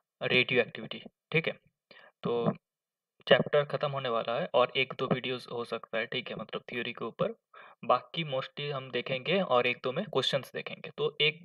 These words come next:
दो, तीन में complete हो जाएगा nuclear chemistry, ठीक है? एक video शायद बाकी है और दो videos में questions देखेंगे, बस खत्म हो जाएगा, ठीक है? तो then हम next chapter क्या start करेंगे तब, अ, देखेंगे क्या start करना है, मतलब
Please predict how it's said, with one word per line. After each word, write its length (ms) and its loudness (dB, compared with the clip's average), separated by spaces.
दो, 140 0
तीन 180 -2
में 140 2
complete 380 0
हो 80 0
जाएगा 240 2
nuclear 340 -6
chemistry, 340 -10
ठीक 180 -4
है? 80 -6
एक 220 4
video 180 -4
शायद 200 -2
बाकी 320 -10
है 120 -8
और 140 2
दो 160 2
videos 360 -4
में 120 -4
questions 380 -6
देखेंगे, 380 -8
बस 160 0
खत्म 200 -4
हो 140 -8
जाएगा, 240 -6
ठीक 240 -8
है? 60 -8
तो 60 2
then 120 4
हम 140 2
next 280 0
chapter 240 6
क्या 240 10
start 320 2
करेंगे 340 0
तब, 240 2
अ, 180 -6
देखेंगे 420 -2
क्या 160 4
start 280 -4
करना 300 -2
है, 100 -2
मतलब 300 -6